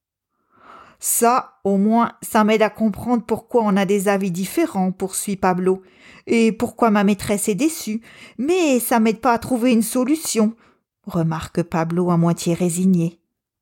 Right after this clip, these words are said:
Hmm, fait Paul pensif, et soudain, une idée lui vient.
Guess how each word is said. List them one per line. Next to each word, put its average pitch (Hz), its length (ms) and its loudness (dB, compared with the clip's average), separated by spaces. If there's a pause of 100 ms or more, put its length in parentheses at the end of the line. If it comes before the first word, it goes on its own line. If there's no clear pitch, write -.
(1500)
Hmm, 240 440 2 (500)
fait - 240 -2
Paul 190 340 2
pensif, 190 720 -2 (560)
et 160 120 0
soudain, 190 580 -2 (600)
une 175 160 4
idée 175 220 0
lui 147 200 -4
vient. 131 380 -6